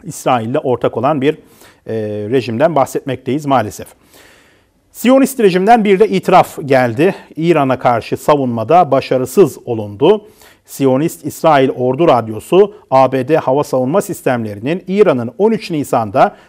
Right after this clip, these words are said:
işgalci İsrail'e attığı balistik füzeleri önemli ölçüde,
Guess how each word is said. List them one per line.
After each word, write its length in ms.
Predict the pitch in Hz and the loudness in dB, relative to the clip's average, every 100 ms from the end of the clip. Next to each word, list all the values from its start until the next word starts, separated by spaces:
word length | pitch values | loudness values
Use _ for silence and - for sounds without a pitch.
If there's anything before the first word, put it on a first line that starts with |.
| - | -14
işgalci 580 | 139 - 160 147 139 196 | -12 0 0 2 -4 -10
İsrail'e 600 | 143 - 202 208 170 147 | -12 -2 2 2 2 2
attığı 400 | 135 - 143 123 | 0 0 -2 -2
balistik 440 | 127 139 - 214 | -4 -4 -6 -6
füzeleri 480 | - 131 117 110 175 | -6 -6 -6 -4 -4
önemli 360 | 135 139 160 | -4 -4 -2
ölçüde, 540 | 202 135 - 117 151 | 0 -2 -4 -4 -2